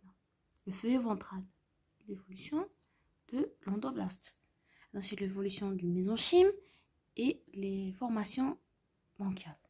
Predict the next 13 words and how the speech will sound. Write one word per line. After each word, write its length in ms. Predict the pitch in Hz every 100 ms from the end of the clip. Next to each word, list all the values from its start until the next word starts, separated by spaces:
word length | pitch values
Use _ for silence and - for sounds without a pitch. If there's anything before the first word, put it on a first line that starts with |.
| _ _ _ _ _ _ _ _ _ _ _ _ _ _ _ - 254
Et 80 |
pour 260 | - 311 311
la 80 | 214
quatrième 560 | - 311 302 277 311
semaine. 260 | 311 190 170 - - - - _ _ -
Donc, 200 | 294 - -
on 160 | 370 415
commence 520 | 311 226 214 277 -
par 720 | - - 202 196 220 247 - -
la 100 | 190
délimitation 680 | 190 294 320 311 285 - 269
de 100 | 214
l'embryon 480 | 196 190 202 254